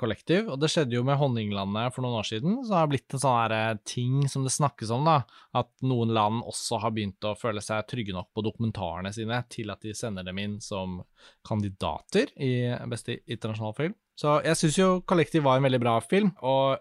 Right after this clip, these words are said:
jeg fikk sett Quo Vadis Aida i dag, faktisk. Og den var veldig sterk. Den handler om folkemordet i Srebrenica og dagene og timene før man skjønner at de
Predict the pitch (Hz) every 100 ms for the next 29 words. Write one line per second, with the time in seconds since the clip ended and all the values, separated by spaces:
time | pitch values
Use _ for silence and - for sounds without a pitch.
0 | _ - 139 156 160 - - 139 135 127
1 | 113 120 - 120 117 101 131 147 147 -
2 | 127 113 104 135 185 214 - 143 - -
3 | _ - - _ 135 131 131 135 143 -
4 | _ _ 123 120 127 131 117 - 202 -
5 | - _ - 143 143 113 120 131 131 -
6 | 104 104 101 113 113 - 110 107 - 101
7 | 101 101 107 - 151 - 110 110 120 -
8 | - - - 131 139 101 104 120 117 -
9 | - 143 110 92 98 139 135 _ _ -
10 | - 113 127 135 - 117 117 - 101 110
11 | 123 - 110 - - 113